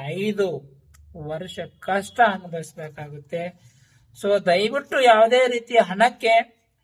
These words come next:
ಯಾವುದೇ ರೀತಿ ದಾರು, ಯಾವುದೇ ರೀತಿ ಪುಕ್ಸಟೆ ಊಟಕ್ಕಾಗಿ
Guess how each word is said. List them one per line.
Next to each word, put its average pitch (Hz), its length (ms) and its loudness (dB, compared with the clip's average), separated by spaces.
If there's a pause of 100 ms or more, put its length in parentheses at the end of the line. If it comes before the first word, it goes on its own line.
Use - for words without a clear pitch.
(120)
ಯಾವುದೇ 208 420 2
ರೀತಿ 220 440 -8
ದಾರು, 220 760 0 (320)
ಯಾವುದೇ 214 440 2
ರೀತಿ 226 280 -8
ಪುಕ್ಸಟೆ 247 1120 0 (1120)
ಊಟಕ್ಕಾಗಿ 214 920 0